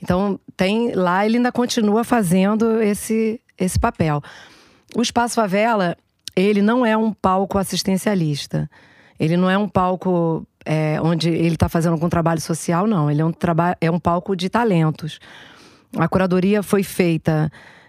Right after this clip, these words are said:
é, de, a gente, nós tivemos o apoio de dois pesquisadores, de duas pessoas que entendem muito da cena, que é o Guti Fraga e o Pablo Ramo-, Ramon. Eles, eles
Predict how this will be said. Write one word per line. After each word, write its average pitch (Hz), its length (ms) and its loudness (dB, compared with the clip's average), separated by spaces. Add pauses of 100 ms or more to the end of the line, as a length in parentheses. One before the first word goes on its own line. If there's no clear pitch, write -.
é, 160 640 0
de, - 220 -6
a - 80 -2
gente, 170 340 -4 (280)
nós 165 160 0
tivemos 180 240 0
o 185 40 2
apoio 175 280 0
de 160 100 -2
dois 180 260 2
pesquisadores, 175 960 0
de 165 340 0
duas 180 300 -2
pessoas 180 360 -2
que - 120 -4
entendem 185 560 0
muito 185 300 0
da 190 140 0
cena, 170 580 0 (420)
que - 80 -4
é 175 60 4
o 170 40 2
Guti 175 260 -2
Fraga 156 640 0 (500)
e 175 80 0
o 185 80 2
Pablo 170 380 0
Ramo-, 156 560 2
Ramon. 156 540 2 (680)
Eles, 170 560 -2
eles 165 500 -2